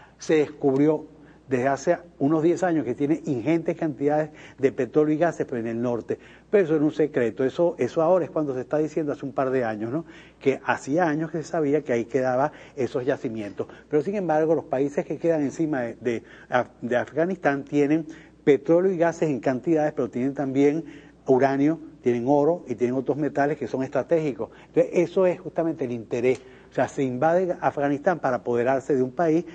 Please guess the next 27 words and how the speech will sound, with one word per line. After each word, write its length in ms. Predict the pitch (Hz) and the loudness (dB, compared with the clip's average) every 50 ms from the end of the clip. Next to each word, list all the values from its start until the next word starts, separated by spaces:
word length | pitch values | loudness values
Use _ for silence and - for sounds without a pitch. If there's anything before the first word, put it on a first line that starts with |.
| - - - - - | -20 -20 -16 -6 -2
que, 480 | 131 123 123 123 127 135 - - - - - - - - | 0 2 2 2 2 0 -2 -6 -20 -20 -20 -10 -4 -2
en 120 | 123 127 | -2 -2
el 100 | 123 113 | -2 -2
cual 160 | - 143 131 | 0 -2 0
se 140 | - - 156 | 0 -2 -4
tienden 640 | 139 143 - 170 165 156 143 131 127 127 151 151 151 151 - - - - | -4 -4 -4 0 2 2 2 2 2 0 0 0 -2 -6 -14 -20 -18 -10
gasductos, 840 | - 120 117 117 113 - - 120 139 143 135 127 127 - 143 127 120 | -2 0 0 0 0 -2 -2 0 2 2 2 2 -2 -2 -2 -2 0
vías 180 | 123 131 131 143 | 2 0 0 0
de 60 | 139 | 0
comunicación, 640 | - 131 127 123 117 107 117 104 - 143 139 139 135 - | -4 -4 -6 -4 -4 -4 -6 -4 0 0 0 0 -2 -2
oleoductos, 600 | 131 127 147 185 185 160 147 143 143 - 170 - - - - - | 0 2 2 4 2 2 0 -2 -4 -4 -6 -6 -6 -20 -10 -4
para 160 | - 135 120 113 | -2 -2 0 0
sacar 340 | - 127 - - 143 131 | -2 -4 0 0 0 0
todo 220 | 113 - - 151 180 | 0 2 4 4 4
lo 100 | 202 185 | 4 2
que 60 | 160 | 0
está 140 | - - 175 | 0 0 2
allá 160 | 175 180 180 | 2 2 2
arriba 280 | 170 196 190 165 151 - - | 2 2 2 2 2 0 -2
y 80 | 139 | -4
meterlo 560 | 117 120 120 123 - 135 131 135 139 160 170 170 - - - - | -4 -4 -4 -2 0 0 0 2 2 0 0 -2 -4 -18 -14 -6
a 160 | - 127 127 - | -2 -2 -2 0
través 180 | 135 127 135 | 0 0 2
de 80 | 160 160 | 2 0
Pakistán 640 | - 165 143 - - 165 127 - - 190 180 180 - - | 2 0 -2 -2 -2 -6 -4 -2 0 -2 -2 -2 -6 -4
y 80 | 135 | -4
distribuirlo. 560 | 127 127 113 - - 127 113 113 107 101 104 | -4 -4 -2 -2 -2 0 0 0 -4 -6 -8